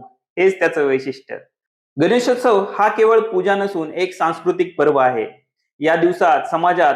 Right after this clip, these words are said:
एकत्र येऊन अनेक उपक्रम होतात. ढोल ताशांचा गजर, लेझिम, नृत्य स्पर्धा, भजनं यामुळे वातावरण रंगतं.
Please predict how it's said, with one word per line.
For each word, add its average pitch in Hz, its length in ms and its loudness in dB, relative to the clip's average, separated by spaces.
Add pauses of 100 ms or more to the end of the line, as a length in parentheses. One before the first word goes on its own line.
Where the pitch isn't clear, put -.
एकत्र 190 440 -2
येऊन 180 440 4
अनेक 170 320 -4
उपक्रम 165 440 -6
होतात. 123 280 -4 (420)
ढोल 185 240 4
ताशांचा 180 380 0
गजर, 156 420 2
लेझिम, 160 680 -2
नृत्य 156 280 -6
स्पर्धा, 160 480 0
भजनं 151 440 -2
यामुळे 170 400 0
वातावरण 156 600 0
रंगतं. 135 340 -4